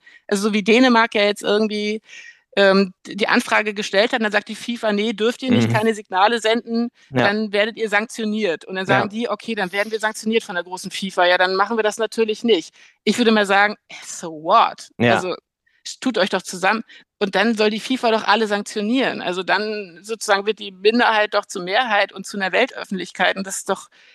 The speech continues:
Speaker 1: wa-, was passiert denn dann eigentlich? Also was macht dann Infantino?
Speaker 2: Mhm.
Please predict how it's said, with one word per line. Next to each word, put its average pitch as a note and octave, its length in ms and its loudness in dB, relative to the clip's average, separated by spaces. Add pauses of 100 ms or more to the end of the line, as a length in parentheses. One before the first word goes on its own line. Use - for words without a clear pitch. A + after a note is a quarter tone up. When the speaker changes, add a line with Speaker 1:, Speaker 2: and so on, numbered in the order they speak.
(260)
Speaker 1:
wa-, G3 200 0
was G#3+ 200 0
passiert - 460 -2
denn F3 140 0
dann D#3 260 0
eigentlich? D#3 540 -8
Also F3+ 180 -2
was F#3 160 2
macht - 260 4
dann E3+ 280 2 (140)
Infantino? E3+ 960 2
Speaker 2:
Mhm. B2 400 0